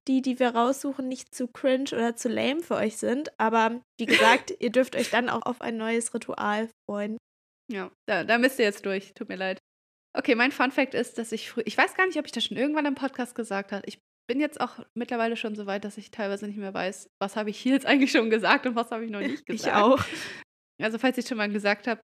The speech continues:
Speaker 2: dann, ja, hört es jetzt doppelt. Aber ich hatte früher extrem Angst vor Clowns.
Speaker 1: Ich auch.
Speaker 2: Ich weiß auch gar nicht, wie das kam. Auf jeden Fall war ich immer mit meiner Oma zusammen im Zirkus. Also das war irgendwie immer so unser Ding. Also sie mag den Zirkus ganz gerne.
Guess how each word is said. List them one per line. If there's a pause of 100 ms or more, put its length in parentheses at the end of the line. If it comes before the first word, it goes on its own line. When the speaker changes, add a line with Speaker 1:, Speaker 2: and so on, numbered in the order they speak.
Speaker 2:
dann, (520)
ja, (220)
hört
es
jetzt
doppelt.
Aber (380)
ich
hatte
früher
extrem
Angst
vor
Clowns. (340)
Speaker 1:
Ich
auch. (680)
Speaker 2:
Ich
weiß
auch
gar
nicht,
wie
das
kam.
Auf
jeden
Fall
war
ich
immer
mit
meiner
Oma
zusammen
im
Zirkus.
Also
das
war
irgendwie
immer
so
unser
Ding.
Also
sie
mag
den
Zirkus
ganz
gerne.